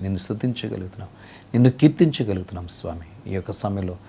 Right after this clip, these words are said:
ఈ మాటలు మా వినికిడిలో దీవించండి. సజీవులు సజీవులే కదా నిన్ను స్తుతించెదరని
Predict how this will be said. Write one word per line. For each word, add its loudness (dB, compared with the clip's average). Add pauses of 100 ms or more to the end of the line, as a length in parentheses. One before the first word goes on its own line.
(340)
ఈ 0
మాటలు 4
మా 2
వినికిడిలో 0
దీవించండి. -2 (440)
సజీవులు 2
సజీవులే 2
కదా -2
నిన్ను -2
స్తుతించెదరని -6